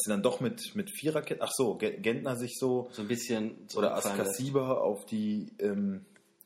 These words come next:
Speaker 1: verkappte Libero-Position
Speaker 2: Ja.
Speaker 1: zurückfallen lässt, ja. Das hat, äh,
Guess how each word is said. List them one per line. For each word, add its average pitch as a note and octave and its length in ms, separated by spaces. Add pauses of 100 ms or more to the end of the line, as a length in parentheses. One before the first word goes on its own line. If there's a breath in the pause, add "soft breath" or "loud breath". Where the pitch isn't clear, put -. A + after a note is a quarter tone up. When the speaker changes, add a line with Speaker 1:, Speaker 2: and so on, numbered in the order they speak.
(420 loud breath)
Speaker 1:
verkappte - 420
Libero-Position G2+ 840
Speaker 2:
Ja. F#2 60
Speaker 1:
zurückfallen F2+ 600
lässt, F2+ 280
ja. G2 200 (200)
Das G#2+ 200
hat, G#2 120
äh, G2 320